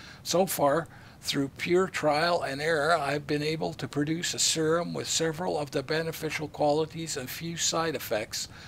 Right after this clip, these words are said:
but my actual understanding of what the serum is doing is so far very limited. I'll continue to pursue that as much ti-, as time allows, but it seems unlikely to be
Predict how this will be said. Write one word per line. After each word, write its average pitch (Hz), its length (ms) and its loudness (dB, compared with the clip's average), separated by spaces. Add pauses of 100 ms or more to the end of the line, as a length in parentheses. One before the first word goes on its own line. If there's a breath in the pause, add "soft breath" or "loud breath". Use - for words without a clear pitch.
(160 loud breath)
but 127 140 0
my 131 180 0
actual 175 520 0
understanding 160 720 -2
of 117 160 -4
what 151 240 0 (160)
the 139 220 0 (720 loud breath)
serum 165 480 4
is 131 180 -4
doing 175 400 2
is 143 140 -2
so 175 240 2
far 151 300 2
very 151 340 0
limited. 147 500 -4 (340 loud breath)
I'll 135 120 0
continue 180 560 -4
to 160 160 -6
pursue 175 1080 -2 (240)
that 160 320 2
as 131 260 -4
much 165 440 -6
ti-, 151 280 -6 (300 loud breath)
as 131 260 2 (120)
time 170 340 0
allows, 139 480 0
but 143 240 0
it 135 240 -6
seems 170 400 0
unlikely 156 600 -2
to 151 100 -8
be 147 340 2